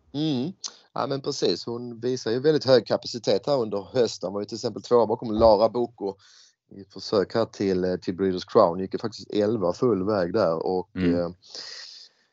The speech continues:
Speaker 1: är riktigt bra, men som du är inne på, Oscar hade inte vässat till henne. Han behöll skorna. Nu blev det en amerikansk sulky. Det var lite snack om det också, men, eh, ja, hon vinner ju tack vare att många gör bort sig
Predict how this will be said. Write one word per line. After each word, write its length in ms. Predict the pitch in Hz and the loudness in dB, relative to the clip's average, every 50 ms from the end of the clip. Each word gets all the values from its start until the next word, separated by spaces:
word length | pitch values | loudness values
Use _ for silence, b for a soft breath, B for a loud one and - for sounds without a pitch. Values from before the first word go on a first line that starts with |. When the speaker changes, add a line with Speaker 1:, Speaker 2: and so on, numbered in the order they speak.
| B B - - | B B 2 6
Speaker 1:
är 180 | - 131 113 101 | 8 8 8 8
riktigt 340 | 120 170 175 - 175 147 - | 8 6 6 6 4 4 6
bra, 260 | 151 151 139 123 117 | 6 8 8 8 6
men 260 | 123 127 127 127 127 | 4 0 -6 -6 -8
som 160 | - 147 139 | -12 -14 -10
du 140 | 135 139 147 | -10 -8 -8
är 40 | 151 | -8
inne 140 | 156 151 131 | -8 -8 -6
på, 140 | - 139 | -2 -2
Oscar 400 | 131 131 127 143 135 - - 139 | -2 0 0 -2 -4 -6 -8 -10
hade 180 | 131 131 123 123 | -8 -8 -8 -8
inte 500 | 127 139 156 - _ - 120 127 143 160 | -8 -10 -12 -12 _ -6 -4 -4 -4 -4
vässat 480 | 147 139 160 156 156 - - 143 - - | -4 -4 -4 -4 -4 -4 -6 -8 -6 -4
till 240 | 175 165 156 139 | -4 -2 -2 -2
henne. 400 | 139 139 127 131 127 127 135 151 147 B B B B | -4 -4 -6 -4 -4 -4 -4 -6 -6 B B B B
Han 200 | 127 120 117 120 | -12 -14 -12 -6
behöll 460 | 107 113 113 113 135 135 120 113 113 110 | -4 -4 -2 0 0 0 0 0 -2 -6
skorna. 680 | - - - 151 139 117 113 104 104 104 113 117 127 123 117 | -6 -4 -2 0 0 0 -2 -2 -2 -2 -2 -2 -4 -8 -14
Nu 120 | 123 107 | -12 -12
blev 320 | 95 104 123 120 98 92 92 | -8 -4 -4 -2 -2 -4 -4
det 80 | 113 | -6
en 100 | 117 123 | -8 -8
amerikansk 560 | 131 131 135 135 131 - 139 127 117 113 - - | -8 -8 -8 -8 -4 -2 0 0 0 -2 -6 -4
sulky. 540 | - 143 127 113 101 - _ - 98 98 | -2 0 0 0 0 -4 _ -6 -4 -4
Det 60 | 95 101 | -2 -2
var 140 | 98 98 | -4 -4
lite 180 | 98 98 - - | -4 -6 -8 -8
snack 300 | - - 101 98 95 - | -2 -2 -2 0 -2 -2
om 100 | 98 98 | -2 0
det 160 | 107 101 98 | 2 2 2
också, 280 | 107 107 - - - - | 2 0 -2 -4 -6 -4
men, 300 | 90 90 90 90 92 90 | -4 -4 -4 -2 -2 0
eh, 160 | 90 90 90 87 B B B B B B B | 0 -2 -2 -4 B B B B B B B
ja, 140 | - 92 - - _ | 4 4 4 2 _
hon 160 | - 123 123 | 4 6 8
vinner 280 | 127 131 123 117 113 110 | 8 8 8 6 6 4
ju 320 | 110 110 107 107 107 107 | 6 6 6 6 6 4
tack 360 | 98 - - 113 98 - - - | 2 2 4 4 4 4 2 0
vare 320 | 101 104 104 107 92 95 | 4 6 6 6 6 2
att 80 | 95 107 | 0 -2
många 380 | 107 104 104 107 107 104 101 | -4 -4 -4 -4 -2 -2 -2
gör 120 | 101 101 98 | -2 -2 0
bort 280 | 101 107 101 98 - | 0 -2 -2 -2 -4
sig 320 | - - 92 92 90 87 | -4 -4 -4 -4 -4 -6